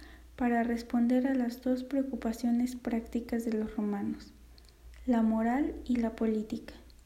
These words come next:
Pero los romanos no se decantaron por una sola escuela del pensamiento griego, sino que se caracterizaron por el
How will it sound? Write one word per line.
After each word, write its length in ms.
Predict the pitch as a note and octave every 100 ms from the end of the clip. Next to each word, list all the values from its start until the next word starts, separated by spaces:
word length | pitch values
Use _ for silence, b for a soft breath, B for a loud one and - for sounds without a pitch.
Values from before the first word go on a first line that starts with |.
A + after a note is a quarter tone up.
| - - - - b b b b b - -
Pero 200 | B3 A#3+
los 220 | B3 B3
romanos 480 | B3+ B3+ C4+ D4 D4
no 160 | C#4
se 200 | - C#4+
decantaron 800 | C4+ B3+ A#3 A3+ A#3 A#3+ A#3+ B3
por 180 | B3 A3+
una 240 | A3+ A3+
sola 260 | A#3 A3+ A3
escuela 440 | A3 - A3 A3
del 180 | A3 G#3+
pensamiento 720 | - A3 A3+ G#3+ G#3 G#3 G#3+
griego, 380 | G#3+ A3+ A3+ A3+ - B B B B -
sino 360 | - B3 A#3+ A#3+
que 160 | B3+
se 180 | A#3+ A#3+
caracterizaron 960 | A#3+ A#3 A#3 - A#3 A#3 - B3+ C#4 C#4
por 180 | C4 B3
el 600 | B3+ - A#3+ B3+ C#4